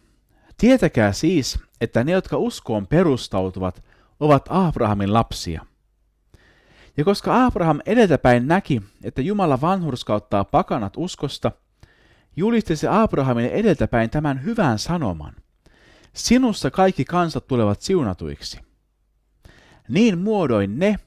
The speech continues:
jotka perustautuvat uskoon, siunataan uskovan Abrahamin kanssa. Sillä kaikki, jotka perustautuvat lain tekoihin, ovat kirouksen alaisia, sillä kirjoitettu on, "Kirottu olkoon jokainen,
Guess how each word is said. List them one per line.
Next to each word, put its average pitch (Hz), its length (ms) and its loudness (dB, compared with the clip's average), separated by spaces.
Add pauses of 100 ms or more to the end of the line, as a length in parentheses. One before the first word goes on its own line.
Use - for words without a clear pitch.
(160)
jotka 131 220 -6
perustautuvat 123 760 0
uskoon, 120 580 -6 (420)
siunataan 165 540 -2
uskovan 139 480 -2
Abrahamin 110 560 -2
kanssa. - 480 -6 (1120)
Sillä 139 220 0
kaikki, 233 400 0
jotka 156 160 -2
perustautuvat 131 680 0
lain 170 380 0
tekoihin, 95 600 0 (140)
ovat 127 300 -4
kirouksen 185 640 -2
alaisia, 87 600 -2 (560)
sillä 180 220 0
kirjoitettu 156 720 0
on, 95 300 -4 (640)
"Kirottu 202 540 2
olkoon 113 420 0
jokainen, 123 640 0